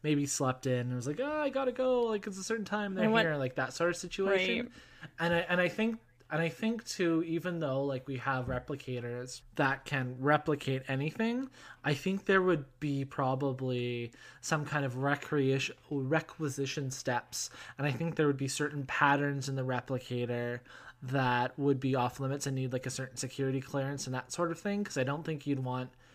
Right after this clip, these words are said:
Speaker 1: anyone in guest quarters that has a replicator being able to replicate a
Speaker 2: Yeah.
Speaker 1: Starfleet uniform.
Speaker 2: That's
Speaker 1: You know what I mean?
Speaker 2: entirely
Speaker 1: So.
Speaker 2: valid.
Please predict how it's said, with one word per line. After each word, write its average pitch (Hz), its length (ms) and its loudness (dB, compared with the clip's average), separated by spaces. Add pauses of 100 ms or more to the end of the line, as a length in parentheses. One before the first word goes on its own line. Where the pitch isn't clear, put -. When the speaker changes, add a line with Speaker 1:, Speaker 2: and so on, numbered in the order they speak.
(260)
Speaker 1:
anyone 139 800 0
in 147 140 -4
guest 127 300 -4
quarters 123 440 -4
that 123 120 -6
has 131 200 -2
a 123 40 -4
replicator 123 840 -4 (340)
being 143 220 -2
able 131 180 0
to 127 80 2
replicate 151 460 0
a - 40 0
Speaker 2:
Yeah. - 320 0
Speaker 1:
Starfleet 117 160 -2
uniform. 117 600 -8
Speaker 2:
That's 294 240 8
Speaker 1:
You 131 60 2
know 127 60 2
what 247 100 6
I - 20 10
mean? 247 60 10
Speaker 2:
entirely 208 560 8
Speaker 1:
So. 180 40 -4
Speaker 2:
valid. 180 600 2